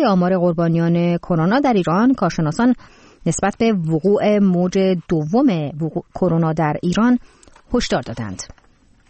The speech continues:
سخنگوی وزارت بهداشت روز یکشنبه تازه‌ترین آمار بیماران مبتلا به کووید نوزده در کشور را بیش از دویست و بیست و دو هزار نفر اعلام کرد.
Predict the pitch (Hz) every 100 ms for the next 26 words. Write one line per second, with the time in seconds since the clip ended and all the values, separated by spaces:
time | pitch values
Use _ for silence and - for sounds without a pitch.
0 | _ - _ - - _ - _ _ _
1 | _ _ _ _ _ _ _ _ _ _
2 | _ - - _ _ _ _ - - -
3 | - - - - - 311 302 359 381 262
4 | 262 285 233 269 285 285 - 247 285 254
5 | 220 190 220 247 - 202 185 - 190 220
6 | 277 247 196 190 202 226 208 185 170 190
7 | 226 202 180 175 208 - 175 190 214 175
8 | 151 202 220 233 202 - 202 208 214 -
9 | - - - - 190 208 214 202 202 185
10 | 156 170 180 - - 208 170 156 - 165
11 | 156 185 175 170 156 151 170 180 113 113
12 | - - -